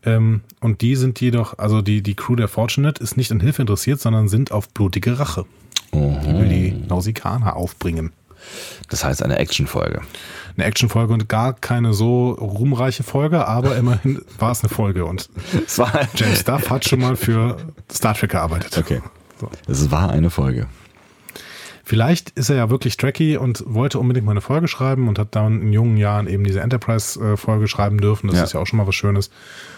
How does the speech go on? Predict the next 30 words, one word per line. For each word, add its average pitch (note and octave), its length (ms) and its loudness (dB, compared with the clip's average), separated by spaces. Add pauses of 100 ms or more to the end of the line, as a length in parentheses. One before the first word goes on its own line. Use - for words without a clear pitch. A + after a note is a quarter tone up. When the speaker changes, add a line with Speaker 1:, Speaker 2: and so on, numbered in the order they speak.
(140)
Speaker 1:
Und G#2+ 180 4
ist - 180 -2
dafür G#2 400 2
prädestiniert, G#2 560 0
um G2 140 0
jetzt G2 140 -2
auch F#2+ 80 -2
mal F#2+ 200 2
wirklich F#2+ 240 -4 (100)
in F#2+ 80 0
Star F2 200 -2
Trek F#2 140 -4
zu - 120 -6
arbeiten. E2 320 -2
Ich - 220 -8
kann A2+ 440 2
ihn G#2 180 4
nicht G2 200 0
einschätzen, F2 440 -4
keine - 200 2
Speaker 2:
Mhm. C2 60 2
Speaker 1:
Ahnung. D#2 160 -4 (960)
Speaker 2:
Könnt D#2 160 2
ihr D2+ 60 4
mal C#2+ 120 4
in C2+ 60 2
diese C2+ 220 0
Serien C2+ 400 2
hier B1+ 100 -2
reingucken. C2 540 -4